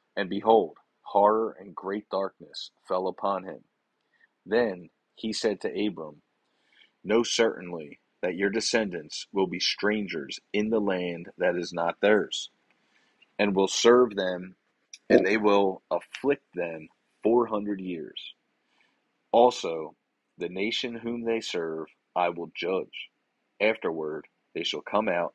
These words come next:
with great possessions. Now as for you, you shall go to your fathers in peace. You shall be buried at a good old age.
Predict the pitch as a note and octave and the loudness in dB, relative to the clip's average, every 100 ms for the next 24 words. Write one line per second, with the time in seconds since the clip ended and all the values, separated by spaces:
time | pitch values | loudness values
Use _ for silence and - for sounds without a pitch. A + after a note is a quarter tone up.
0 | _ - D2 - F2+ G2 - F#2 E2 E2+ | _ -10 -10 -4 -2 -2 -2 -6 -2 -2
1 | - - _ _ _ _ _ _ _ _ | -4 -10 _ _ _ _ _ _ _ _
2 | _ _ _ - F2+ F#2+ F#2 - F#2 F#2 | _ _ _ -2 4 4 4 0 0 6
3 | B2 G#2 D#2+ E2+ _ _ _ - F#2+ - | 6 6 2 -8 _ _ _ -10 -4 0
4 | F2+ E2+ F#2+ G2 G2+ G2+ _ - C3 C3+ | 0 2 2 2 0 -4 _ -8 -2 0
5 | C3 - A2 A2 A2+ A2+ A2+ - E2+ D#2 | 0 0 2 2 0 -4 -10 -12 -10 -8
6 | - - - _ _ _ _ _ - G2 | -8 -8 -12 _ _ _ _ _ -6 0
7 | G2+ G2 F#2 E2+ G2 G2 A2 A2+ G#2+ - | 2 2 0 0 2 4 4 2 -2 -2
8 | F#2 E2+ E2 - A2 A2 A2+ G2+ G2 F2 | -2 -2 -6 0 2 4 2 0 -2 -2
9 | C#2 - - | -4 -12 -14